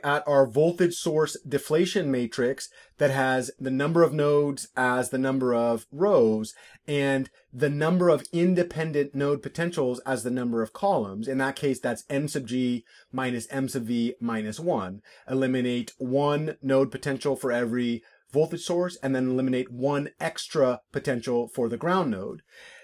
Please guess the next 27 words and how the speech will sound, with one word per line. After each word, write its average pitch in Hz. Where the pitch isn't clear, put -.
That 175
matrix 196
times 156
the 151
original 143
A 156
sub 147
V 127
G 151
is 151
zero. 120
We 147
can 156
actually 143
see 214
that. 127
When 165
I 170
create 185
one 180
column 185
for 170
every 156
ordinary 175
node, 127
those 185
nodes 165